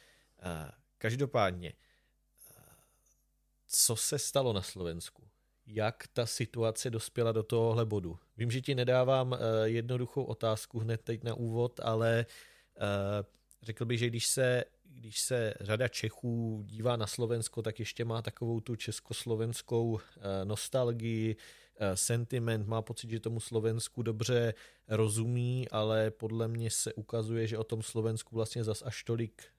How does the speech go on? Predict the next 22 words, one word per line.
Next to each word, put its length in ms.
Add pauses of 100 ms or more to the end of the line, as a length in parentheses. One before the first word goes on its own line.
nevíme, 640 (300)
že 140
to 120
Slovensko 920 (180)
šlo 260
jinou 300
cestou 720 (640)
a 120
že 160
dospělo 1040 (520)
k 80
určitému 540
bodu, 340
který 300
je 80
jako 200
pro 260
řadu 240
lidí 260
tady 460
obtížně 600
pochopitelný. 880